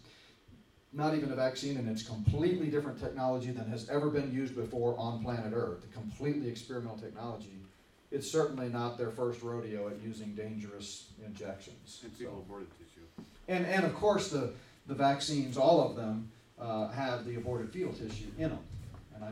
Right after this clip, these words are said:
Speaker 1: and I show that. I've got a guy, I show a clip in that video I'm talking about of a guy under oath at a deposition who's called the grandfather of vaccines, leading virologist that helped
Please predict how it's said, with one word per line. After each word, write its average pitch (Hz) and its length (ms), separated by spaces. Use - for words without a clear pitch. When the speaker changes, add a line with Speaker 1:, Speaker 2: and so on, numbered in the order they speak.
Speaker 1:
and 110 100
I 101 100
show - 180
that. 117 140
I've 120 160
got - 120
a - 40
guy, 117 320
I 113 80
show 123 180
a 110 40
clip 127 320
in 113 80
that 110 180
video 120 280
I'm 110 120
talking 120 280
about 107 200
of 104 80
a 104 60
guy 110 300
under 117 360
oath 131 240
at 117 80
a 113 60
deposition 113 680
who's 110 200
called 110 340
the 113 100
grandfather 123 760
of 110 80
vaccines, 107 720
leading 123 420
virologist 107 640
that 95 100
helped 107 280